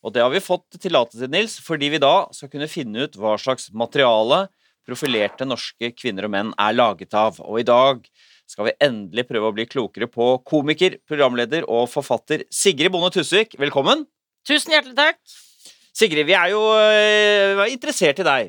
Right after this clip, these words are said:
Speaker 1: Vi diskuterer deg ofte, ikke bare profesjonelt, men, eh, når det er lunsj,
Speaker 2: Ja.
Speaker 1: eh, kanskje før og etter møter. Og stikkordene som går igjen, eh, når jeg lytter på hva folk har å si om deg, er jo en motsetning,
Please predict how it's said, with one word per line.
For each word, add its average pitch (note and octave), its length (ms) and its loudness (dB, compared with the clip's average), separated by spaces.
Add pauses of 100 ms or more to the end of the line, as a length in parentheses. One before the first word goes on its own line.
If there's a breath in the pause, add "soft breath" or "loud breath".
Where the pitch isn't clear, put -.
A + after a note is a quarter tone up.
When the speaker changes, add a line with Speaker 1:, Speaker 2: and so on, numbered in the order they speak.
Speaker 1:
Vi F3 80 -4
diskuterer F3+ 580 -2
deg G#3 140 2
ofte, - 300 0 (100)
ikke G3+ 160 -4
bare F#3+ 180 2
profesjonelt, F3+ 640 -2
men, F#3 240 -4
eh, F3 320 0
når D3 160 -2
det C#3+ 80 2
er C#3 80 -2
lunsj, B3 680 -2
Speaker 2:
Ja. E3+ 100 -8 (480 loud breath)
Speaker 1:
eh, B2 500 2
kanskje B2+ 240 -6
før E3 400 2
og - 80 2
etter D3+ 240 -10
møter. E3 500 0
Og F#3+ 240 2 (240 soft breath)
stikkordene E3 840 -4 (240)
som F#3 180 -8
går C#3 300 2
igjen, F3 240 2
eh, D#3+ 640 -4
når D3+ 320 -4
jeg D#3+ 140 0
lytter C3 260 -6
på C#3 160 -8
hva C#3+ 100 4
folk C3+ 200 -8
har C3+ 100 0
å C#3 100 -2
si B2+ 160 -4
om C3 120 -2
deg, E3 260 2
er A2+ 220 -2
jo D#3 200 -2 (160)
en C#3 160 -6
motsetning, B2+ 680 -4